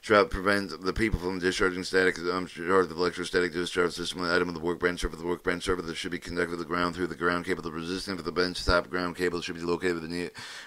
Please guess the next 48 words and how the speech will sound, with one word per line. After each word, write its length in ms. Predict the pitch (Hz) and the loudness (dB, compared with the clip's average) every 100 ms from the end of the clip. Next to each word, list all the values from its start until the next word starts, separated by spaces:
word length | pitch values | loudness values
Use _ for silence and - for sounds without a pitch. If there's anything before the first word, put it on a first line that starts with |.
| - | -2
or, 200 | 101 87 | 2 2
uh, 240 | 92 95 | 2 2
at 280 | 95 104 92 | 8 8 8
or 120 | 98 | 6
near 160 | 92 95 | 4 2
the 80 | 85 | 2
point 260 | 90 98 | 0 0
of 40 | 87 | 0
the 60 | |
contact 320 | 90 98 92 | 2 2 2
of 60 | 87 | 2
the 60 | 87 | 2
workbench, 360 | 90 90 90 | 4 4 0
but 120 | 85 | 0
the 120 | 85 87 | -2 0
resistance 800 | 92 85 92 90 87 85 85 76 | 0 0 -2 -4 -4 -4 -6 -4
should 140 | 90 | 0
be 100 | 90 | 4
high 180 | 92 90 | 4 4
enough 160 | 90 | 2
to 340 | 87 82 87 73 | 0 0 -2 0
limit 240 | 92 95 87 | 0 2 2
any 140 | 92 87 | 0 0
with 60 | 85 | 0
the 40 | |
leakage 300 | 90 90 92 | 0 0 -2
current 200 | 95 90 | -2 -2
with 140 | 78 | -4
the 80 | 78 | -6
five 260 | 78 87 85 | 2 2 2
milliamperes 440 | 85 85 87 80 | 0 0 -2 -4
or 140 | 80 82 | -4 0
less, 280 | 87 90 | 2 2
taking 300 | 90 92 90 | 0 -2 -2
into 240 | 90 87 82 | -6 -6 -6
the 80 | 78 | -6
consideration 720 | 82 76 95 90 85 90 90 | -6 -2 0 2 0 0 0
highest 220 | 87 80 | -2 0
voltage 360 | 87 87 87 - | -2 -2 -4 -2
source 300 | 92 87 - | 0 0 -2
within 240 | 82 87 | -2 -2
the 80 | 85 | 0
reach 320 | 87 90 - - - - - - | 0 0 -4 -8 -12 -12 -14 -6
of 120 | - 92 | 0 2
the 80 | |
ground. 280 | 92 98 92 | 4 4 4
People, 500 | 101 92 95 90 82 | 2 2 4 4 4
um, 320 | 95 90 87 | 4 4 0